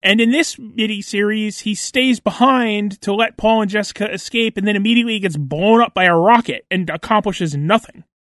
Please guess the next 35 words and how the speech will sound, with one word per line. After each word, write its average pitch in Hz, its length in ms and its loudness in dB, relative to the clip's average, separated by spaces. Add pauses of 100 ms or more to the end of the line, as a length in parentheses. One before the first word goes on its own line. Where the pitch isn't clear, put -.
(140)
He 175 120 -4
stays 214 340 0
behind 202 560 0
just - 320 -8
'cause 175 540 2
and 190 180 -2
then 202 140 -2
gets 196 160 -4
blown 190 360 0
up. - 220 -4 (1000)
Like, 196 100 -4
the 240 140 -2
only 320 200 2
significant 254 520 -2
thing 254 160 0
he 233 120 2
does 220 380 2
in 185 80 -2
the 175 120 -2
entire 160 360 0
first 160 380 -6
book 165 360 -4
is 156 260 -6
that 165 280 -4
hero's 160 540 -2
death, 160 520 -4
and 170 240 -2 (140)
none 208 380 0
of 262 80 -2
these 170 160 -4
adaptations 165 720 -2
actually 175 360 -4
give 180 280 2
him 147 160 -2
that. 113 320 -14